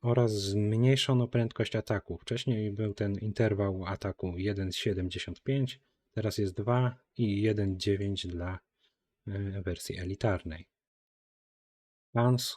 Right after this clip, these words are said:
koszt a-, ateizmu zmniejszony z pięćset jedzenia, pięćset złota do pięćset jedzenia i trzysta złota. Inkowie, Adean Sling teraz dodaje plus jeden ataku dla slingersów. To jest ta technologia, która sprawia, że slingersi i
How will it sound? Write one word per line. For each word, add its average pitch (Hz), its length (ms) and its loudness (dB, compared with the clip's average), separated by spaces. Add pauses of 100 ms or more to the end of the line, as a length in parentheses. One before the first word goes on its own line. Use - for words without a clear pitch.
koszt - 280 0
a-, 101 400 -2
ateizmu 98 560 -2
zmniejszony 104 760 0
z - 60 -8
pięćset 104 400 -2
jedzenia, 95 380 -2
pięćset 90 360 -8
złota 95 420 -4
do 92 220 -6 (520)
pięćset - 380 -6
jedzenia 95 480 -4
i 90 140 -10
trzysta - 480 0
złota. 104 480 -2 (680)
Inkowie, 107 720 4
Adean 120 380 4
Sling 113 480 0
teraz 104 340 0
dodaje 101 400 2
plus 113 280 0
jeden 104 240 2
ataku 98 320 -4
dla 95 160 -2
slingersów. 113 760 0 (540)
To 139 100 -4
jest 131 120 -4
ta 113 100 0
technologia, 110 600 2
która 104 380 0
sprawia, 104 400 0
że 98 260 0
slingersi 101 880 -2
i 95 340 -4